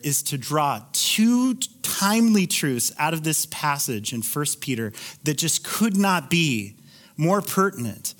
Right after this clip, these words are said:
more applicable, applicable and relevant to the times that we're facing. And truth number one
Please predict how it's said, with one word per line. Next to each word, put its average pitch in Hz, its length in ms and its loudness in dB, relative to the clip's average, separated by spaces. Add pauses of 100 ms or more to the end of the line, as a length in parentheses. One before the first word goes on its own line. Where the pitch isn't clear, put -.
(220)
more 208 400 4
applicable, 143 800 -2 (100)
applicable 123 880 -2
and 131 300 -2
relevant 131 600 0 (420)
to 120 500 0 (560)
the 143 100 -2
times 143 480 0
that 123 160 -4
we're 123 140 -6
facing. 110 540 -6 (640)
And 143 200 0
truth 226 480 2
number 208 320 2
one 117 380 -4